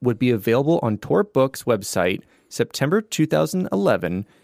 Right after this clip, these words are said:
as well as an excerpt of the chapter being available in the official Xbox magazine the same month.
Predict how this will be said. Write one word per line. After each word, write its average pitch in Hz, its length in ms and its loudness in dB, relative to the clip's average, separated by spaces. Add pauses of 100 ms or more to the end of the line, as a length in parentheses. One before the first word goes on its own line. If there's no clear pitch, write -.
(160)
as 127 160 0
well 131 200 2
as 143 100 0
an 131 160 -4
excerpt 117 480 -2
of 107 100 -6
the 113 60 -2
chapter 113 400 -2
being 101 280 0
available 110 600 2
in 107 100 0
the 104 140 -2
official 202 680 -2
Xbox 127 500 -2
magazine 104 460 -2
the 95 80 -4
same - 320 -8
month. 123 220 0